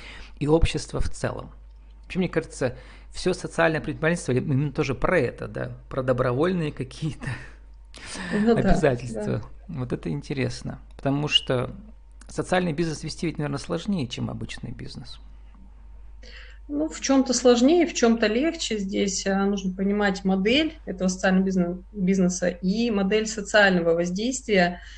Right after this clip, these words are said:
Speaker 2: И, а, в том, что выстраивать вот эти две модели, конечно же, и сочетать их, это сложнее,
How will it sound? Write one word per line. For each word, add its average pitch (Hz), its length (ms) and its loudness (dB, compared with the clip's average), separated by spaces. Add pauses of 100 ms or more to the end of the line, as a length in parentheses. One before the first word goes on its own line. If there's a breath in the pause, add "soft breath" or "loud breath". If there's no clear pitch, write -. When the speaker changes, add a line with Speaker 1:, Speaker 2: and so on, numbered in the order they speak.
(220 loud breath)
Speaker 2:
И, 202 240 0
а, 185 460 4
в 185 180 -4
том, 240 260 4
что 196 600 -2
выстраивать 208 920 2
вот 175 140 -6
эти 180 180 -6
две 180 180 4
модели, 185 480 6
конечно 165 520 -6
же, 165 120 -4
и 165 40 -6
сочетать - 560 -2
их, - 100 -16
это 170 180 -6
сложнее, 220 640 2